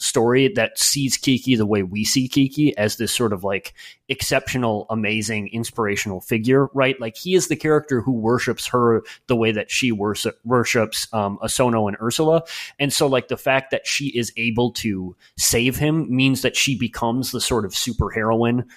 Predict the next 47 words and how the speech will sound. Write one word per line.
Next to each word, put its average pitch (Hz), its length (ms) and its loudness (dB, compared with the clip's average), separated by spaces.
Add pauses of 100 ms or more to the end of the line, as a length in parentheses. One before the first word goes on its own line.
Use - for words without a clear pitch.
(120)
that 120 340 -2
he 127 160 -6
sees 117 360 0
her 139 160 2
as. 139 420 4 (260)
He, - 280 -8
she 165 200 2
sort 156 240 2
of, 127 100 0
like, 113 220 0
takes - 300 -4
that 113 200 -2
mantle 131 600 -4
and, 139 160 0
like, 113 320 -2
actualizes 147 800 0
it 160 200 0
in 120 180 -2
reality, 127 580 0 (100)
right? 147 320 2 (420)
Um, 127 380 0 (220)
and 139 480 -2 (260)
furthermore, 151 800 2
I 127 60 2
think 147 280 -4
that 139 140 -4
the 123 80 -10
fact 131 360 0
that, 104 240 0 (160)
um, 104 420 0 (120)
we 143 180 2
watch 135 340 4
all 135 220 -2
of 127 80 -4
the 127 80 -4
characters 131 560 0
that 113 200 0
Kiki 123 280 -4
has 110 200 0
interacted 107 540 -4
with 139 240 2
throughout 117 300 0
the 113 40 -6
course 117 280 0
of 95 80 -10
the 101 80 -6
film, 113 420 0